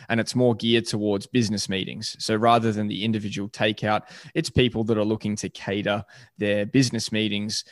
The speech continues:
with, you know, group style food. So I used to work for them. So I am familiar 'cause I have worked with clients that do exactly what you're doing now, make digital brands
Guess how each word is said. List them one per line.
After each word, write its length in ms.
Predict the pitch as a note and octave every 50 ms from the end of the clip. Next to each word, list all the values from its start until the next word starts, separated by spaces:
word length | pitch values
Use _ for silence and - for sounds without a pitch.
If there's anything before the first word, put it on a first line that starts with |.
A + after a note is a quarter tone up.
| - _ _ -
with, 580 | G2+ G#2 G2+ G2 G2 F#2+ - - - - _ _
you 120 | - A2+
know, 160 | G#2+ F#2 F2 F#2+
group 440 | - - A#2+ A#2+ A#2+ A#2 - - - -
style 520 | - - - - G2+ G2 F#2 F2+ F2+ F2
food. 400 | - - - F#2+ D#2+ B1 - - _ - - - _
So 160 | - - B2
I 40 | G#2+ C#2
used 260 | - E3 F3+ - -
to 80 | D3
work 180 | B2+ A#2+ A2 G#2
for 120 | - G#2+
them. 260 | G2+ G#2+ G#2+ G#2 G#2 - _ _ - -
So 160 | - - A#2+
I 100 | G#2+ A2
am 200 | A2 G2 A2+ A#2 G#2+
familiar 460 | - G#2+ G#2 G#2+ G#2 G#2+ G#2+ G2+ G#2+ -
'cause 160 | - G#2 G#2
I 80 | G2
have 260 | G#2 G#2 G#2+ G#2+ G2 G2+
worked 300 | G#2 G#2 G2+ G2+ - -
with 120 | - -
clients 460 | - - G#2 G2+ G2+ G2 F#2+ - - -
that 140 | G#2 F2+ -
do 320 | - G#2+ G#2 G2+ G2 G2 -
exactly 480 | - G#2+ G#2+ G#2+ G2 G2 - - G2+ G2
what 160 | G2 F#2 -
you're 80 | G2+
doing 240 | G#2 G#2+ F#2+ G2 G#2
now, 320 | A#2 C#3+ C#3+ G#2 F#2 G2 - _ _ - - _ _ -
make 380 | G#2+ G2+ G2 G2+ - - - _ _ _ _ _ _ _ -
digital 320 | A2 G#2+ G2+ - A2 A#2
brands 640 | A2+ G#2 G#2+ G#2+ G#2 G#2+ A#2 B2+ D#3 D3+ - - -